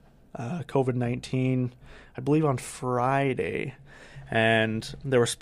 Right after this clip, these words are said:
scheduled to have this game on Sunday, um, but ended up not being able to play that due to trying to finalize whether or not any more Patriots had tested positive or,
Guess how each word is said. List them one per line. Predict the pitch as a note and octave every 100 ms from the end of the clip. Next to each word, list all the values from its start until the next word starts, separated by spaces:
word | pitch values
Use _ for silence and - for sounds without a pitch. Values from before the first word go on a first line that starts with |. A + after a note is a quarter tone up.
| -
scheduled | - - G3 D#3
to | C3+
have | C3+
this | B2+ -
game | C#3 B2
on | A#2+
Sunday, | - B2+ A2+ A2 A2 - - F3
um, | - A#2+ A2+ A2 A2 A#2 - - - - _ - - - - -
but | A#2+ A2+ - -
ended | - B2 B2
up | -
not | B2 A#2
being | C3
able | A#2+ G3+
to |
play | - - C3
that | B2 B2 - - - -
due | - B2+
to | B2 B2+ A#2 -
trying | C#3 B2+
to | A#2 - - - - - - - - - - - - - - - -
finalize | D#3 D#3 D#3 C#3+ C#3+
whether | C#3+ C#3
or | C3+
not | C3 C3 B2+
any | B2
more | B2 A#2
Patriots | - D3 - C#3+ C#3+
had | C#3 C3 C3 - - - -
tested | D3+ C#3 C3+
positive | - C3 C3 C3 C3+ C3 A#2+ -
or, | G#2+ G#2+ G#2+ A2